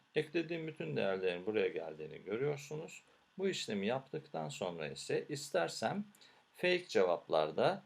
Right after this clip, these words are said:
şuradaki artıya tıklayarak ekleyebilirim. Mesela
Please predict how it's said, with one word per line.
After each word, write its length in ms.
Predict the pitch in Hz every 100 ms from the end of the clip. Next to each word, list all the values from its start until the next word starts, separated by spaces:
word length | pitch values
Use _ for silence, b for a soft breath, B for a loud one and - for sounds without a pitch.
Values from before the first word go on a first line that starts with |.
| -
şuradaki 580 | - 139 110 90 - -
artıya 680 | 98 95 90 - 78 85 117
tıklayarak 840 | - - - 71 69 80 156 180 - _ _ _ _ _ -
ekleyebilirim. 840 | 101 - 90 113 123 98 78 71 104
Mesela 640 | 78 - 67 98 120